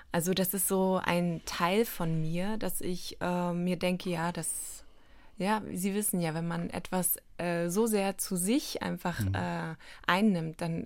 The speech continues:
Speaker 1: sieht man das gar nicht. Und da braucht man manchmal vielleicht so einen Abstand, um zu sehen,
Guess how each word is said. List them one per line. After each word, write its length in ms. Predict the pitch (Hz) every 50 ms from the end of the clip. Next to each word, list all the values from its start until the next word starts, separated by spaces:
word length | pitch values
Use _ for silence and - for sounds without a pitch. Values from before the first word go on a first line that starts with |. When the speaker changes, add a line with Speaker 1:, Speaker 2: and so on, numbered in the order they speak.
| - -
Speaker 1:
sieht 300 | - 175 - 208 214 - -
man 120 | 170 165
das 200 | 156 147 - -
gar 180 | - 175 156 147
nicht. 220 | 147 147 - -
Und 180 | 170 160 151 - - - - - - -
da 100 | - 165
braucht 280 | 147 - - 180 190 196
man 160 | 208 190 190
manchmal 340 | 185 180 180 180 - 185 175
vielleicht 320 | - - 180 175 175 - -
so 40 | 180
einen 80 | 170 -
Abstand, 460 | 185 185 - - - 175 165 160 170
um 160 | 160 156 156
zu 120 | - - 151
sehen, 500 | 151 160 175 175 180 190 190 180 170